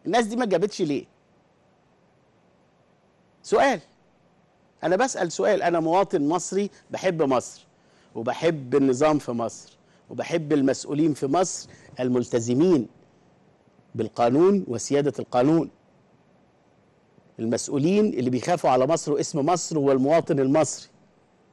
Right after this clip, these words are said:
بحبهم جدًا واحترمهم جدًا وأجلهم جدًا.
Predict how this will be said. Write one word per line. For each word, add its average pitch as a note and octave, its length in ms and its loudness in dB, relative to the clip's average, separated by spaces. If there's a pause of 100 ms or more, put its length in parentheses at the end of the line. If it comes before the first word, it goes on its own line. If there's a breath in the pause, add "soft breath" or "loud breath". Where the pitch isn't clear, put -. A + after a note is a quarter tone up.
(160)
بحبهم D#3 280 2
جدًا D3+ 340 2 (280)
واحترمهم E3 480 2
جدًا D3 360 0 (120)
وأجلهم C3+ 460 0
جدًا. D3+ 320 -2